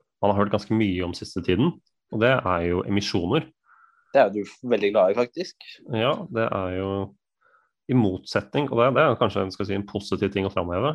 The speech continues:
Speaker 1: i motsetning til, eh, lån, eh, som må be-,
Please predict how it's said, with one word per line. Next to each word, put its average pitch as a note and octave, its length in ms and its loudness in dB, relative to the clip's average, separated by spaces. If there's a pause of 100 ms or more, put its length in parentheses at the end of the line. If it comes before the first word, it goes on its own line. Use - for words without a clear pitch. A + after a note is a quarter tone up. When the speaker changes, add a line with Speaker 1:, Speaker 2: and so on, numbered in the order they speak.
(100)
Speaker 1:
i A#2+ 80 2
motsetning G2 760 -2
til, F#2 580 0
eh, F#2 480 -2
lån, C3 300 0 (380)
eh, G2 500 -6 (400)
som G2+ 180 0
må F#2 220 4 (100)
be-, F#2+ 140 -2